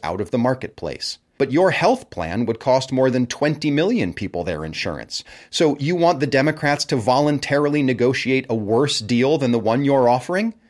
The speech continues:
I don't think that's how it works, Mister President. You are not threatening the Democrats. You are threatening the American people. You are threatening me.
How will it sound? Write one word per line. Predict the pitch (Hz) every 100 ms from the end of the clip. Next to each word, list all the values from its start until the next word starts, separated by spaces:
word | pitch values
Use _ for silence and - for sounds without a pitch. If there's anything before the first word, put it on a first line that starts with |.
| _ _ -
I |
don't | 185 202
think | 156
that's | 135 -
how | 131
it | 117
works, | 104 180 - -
Mister | - -
President. | - 80 71 78 147 - _ _ _ _ -
You | 156
are | 220
not | 156 110 -
threatening | - 113 92 92
the | 85
Democrats. | 82 127 156 160 87 76 - - - -
You | 160
are | 214
threatening | - 117 101 95 107
the | 113
American | 117 87 85 - 107
people. | - 160 156 76 - -
You | 110 165
are | 170 170
threatening | - 117 107 110 113 104 98
me. | 110 123 80 85